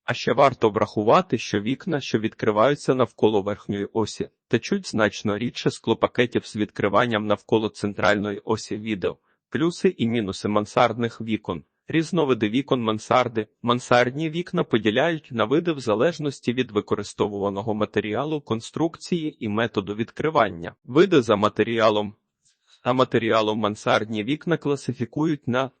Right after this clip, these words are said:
дерев'яні, пластикові, алюмінієві, коли горичне приміщення планується перетворити в спальню,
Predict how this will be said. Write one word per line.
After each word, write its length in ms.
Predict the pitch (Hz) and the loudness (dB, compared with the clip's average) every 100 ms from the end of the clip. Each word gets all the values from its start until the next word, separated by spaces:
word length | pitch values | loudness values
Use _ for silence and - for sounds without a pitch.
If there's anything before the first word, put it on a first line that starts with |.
| _ | _
дерев'яні, 720 | - 117 113 117 127 117 92 - _ _ _ _ | 0 2 2 2 2 2 0 -12 _ _ _ _
пластикові, 680 | 139 160 - 170 147 120 113 | 2 2 0 0 0 0 -2
алюмінієві, 800 | 110 107 107 196 208 123 90 73 _ _ _ | -2 -2 0 0 0 0 -2 -8 _ _ _
коли 240 | 123 127 | 2 2
горичне 540 | 120 117 123 113 - | 2 2 2 -2 -4
приміщення 640 | 107 101 110 190 - 180 160 | -4 -4 -2 -4 -2 -2 -2
планується 600 | - 151 156 143 - 113 | -2 -2 0 -2 2 0
перетворити 680 | - 98 - 101 107 143 160 | 2 -4 -2 -4 -2 -2 -4
в 80 | - | -6
спальню, 560 | - - 101 101 98 | -2 2 2 0 -12